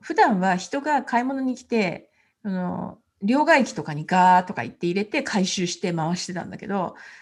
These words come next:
みんな家に溜め込むばかりで、全くそのコインを使わなくなってしまったので、全米でコインが足りなくなって、なんか、州によっては、なんか、コインをたくさん持っていくと、えー、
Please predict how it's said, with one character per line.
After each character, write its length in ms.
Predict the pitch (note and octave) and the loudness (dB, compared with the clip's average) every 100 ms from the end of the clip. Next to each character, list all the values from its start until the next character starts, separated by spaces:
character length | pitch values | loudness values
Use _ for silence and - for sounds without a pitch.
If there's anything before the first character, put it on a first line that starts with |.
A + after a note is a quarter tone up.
| _ | _
み 120 | A#3 B3+ | -6 -2
ん 60 | |
な 340 | C4+ B3+ F#3 - | 2 2 2 0
家 200 | G#3 C#4 | 0 2
に 100 | C#4 | 0
溜 140 | - | 0
め 80 | G#3 | 0
込 160 | A#3 C#4 | 2 0
む 100 | A3 | 0
ば 160 | F#3 | 0
か 80 | F3+ | -2
り 120 | E3+ | -4
で、 100 | D#3+ | -4
全 120 | E3 F#3+ A#3 | -4 -4 -4
く 180 | A3+ A#3 | -4 -4
そ 120 | A3+ | -2
の 360 | G#3+ G3+ G3 G3 | -2 -2 -4 -10
コ 160 | - C#4+ | -4 -2
イ 40 | |
ン 40 | G3+ | -2
を 60 | |
使 240 | D#3 - G#3+ | -6 -4 -2
わ 80 | |
な 100 | A3+ | 0
く 80 | A#3 | -2
な 100 | A#3 | -2
っ 40 | A#3 | -4
て 80 | |
し 100 | - | -6
ま 80 | F3 | -10
っ 60 | F3+ | -8
た 100 | F#3 | -8
の 140 | E3 | -8
で、 300 | F3+ F3+ F3+ - - - | -6 -4 -6 -12 -18 -8
全 320 | F#3 A#3+ D4 | 0 0 0
米 180 | C#4+ C#4 | 0 -2
で 100 | C4 | -4
コ 180 | C4+ D#4 | -4 -2
イ 60 | |
ン 40 | B3+ | 0
が 80 | D3+ | -2
足 120 | F#3 | -4
り 100 | E3+ | -4
な 100 | G3 | -4
く 80 | G3+ | -2
な 140 | G#3 | -4
っ 40 | G#3 | -4
て、 420 | - E3+ E3 - - - - | -4 -4 -4 -8 -18 -20 -10
な 80 | G#3 | -6
ん 20 | |
か、 300 | F3+ F3+ - | -2 -2 -4
州 260 | - D4+ D4+ | -8 -6 -2
に 120 | G#3 | -2
よ 80 | E3 | -2
っ 20 | |
て 160 | - F3 | -6 -2
は、 300 | E3+ E3 - - _ | 0 -2 -6 -18 _
な 60 | - | -12
ん 40 | |
か、 80 | G#3 | -10
コ 200 | - D#4+ | -2 0
イ 60 | D#4+ | 0
ン 80 | F#3+ | 0
を 80 | |
た 100 | E3+ | -2
く 60 | F3+ | -4
さ 140 | - | 0
ん 60 | A3 | 2
持 80 | G#3+ | 2
っ 80 | G#3+ | 0
て 120 | G#3 | -4
い 80 | G3+ | -4
く 80 | |
と、 380 | - G#3+ F#3 F#3 - - _ | -4 -2 -2 -4 -12 -20 _
え 320 | F#3 E3+ E3+ | -8 -6 -8
ー、 60 | F3 | -12